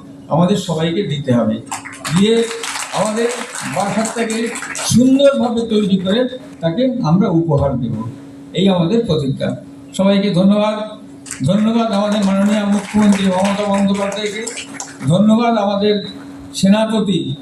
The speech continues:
অভিষেক বন্দ্যোপাধ্যায়কে। আমরা এইভাবে চলব। আর এখানে একটা কথা বলি, আমাকে ম্যাডাম বলেছিলেন ইংরেজিতে, আহ, শপথ নিতে। আমি বলেছিলাম যে, "আমি তো লেখাপড়া জানার ছেলে, ইংরেজিতে শপথ নাও, আমার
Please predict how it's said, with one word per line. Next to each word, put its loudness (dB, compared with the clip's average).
অভিষেক 2
বন্দ্যোপাধ্যায়কে। 0
আমরা -2
এইভাবে 4
চলব। -6
আর -2
এখানে 4
একটা 0
কথা 2
বলি, 0
আমাকে 2
ম্যাডাম 2
বলেছিলেন 2
ইংরেজিতে, 2
আহ, 2
শপথ 2
নিতে। 2
আমি 2
বলেছিলাম 2
যে, 0
"আমি 0
তো 2
লেখাপড়া 2
জানার 2
ছেলে, 0
ইংরেজিতে 2
শপথ -2
নাও, -2
আমার 0